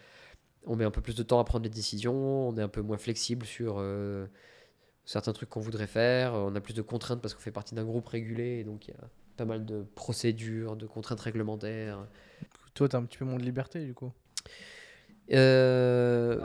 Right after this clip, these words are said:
Speaker 2: Par
Speaker 1: ça
Speaker 2: rapport à ce que tu voulais fondamentalement, euh, en, en lançant une boîte, est-ce que ça,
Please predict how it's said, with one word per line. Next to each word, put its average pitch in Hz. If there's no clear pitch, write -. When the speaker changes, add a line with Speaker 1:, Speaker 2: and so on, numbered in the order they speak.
Speaker 2:
Par 135
Speaker 1:
ça 127
Speaker 2:
rapport 139
à -
ce -
que 131
tu -
voulais 135
fondamentalement, 127
euh, 127
en, 117
en 120
lançant 117
une 117
boîte, 123
est-ce 113
que 143
ça, 113